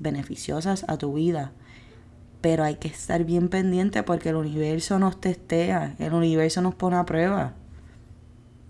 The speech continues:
Y te va a coger en algo que te tienta, pero una cosa que tú dices, "Ay, no puedo, lo tengo que hacer. Güey,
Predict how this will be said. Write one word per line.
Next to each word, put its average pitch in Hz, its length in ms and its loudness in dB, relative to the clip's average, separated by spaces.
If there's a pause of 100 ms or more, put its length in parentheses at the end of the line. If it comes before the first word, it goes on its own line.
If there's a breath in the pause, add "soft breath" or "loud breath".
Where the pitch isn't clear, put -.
(880)
Y 160 140 0
te 156 120 0
va 151 100 4
a 151 80 2
coger 202 600 4 (180)
en 165 180 2
algo 170 260 4
que 202 160 4
te 156 180 -2
tienta, 160 540 2
pero 160 160 2
una 180 220 -2
cosa 190 440 2
que 160 280 0 (400 loud breath)
tú 165 120 -2
dices, 180 380 0 (100)
"Ay, - 360 -2 (100)
no 214 200 0
puedo, 240 480 -10 (140)
lo 220 140 -4
tengo 233 240 -4
que 254 140 -8
hacer. 277 500 -6 (500 loud breath)
Güey, 349 680 6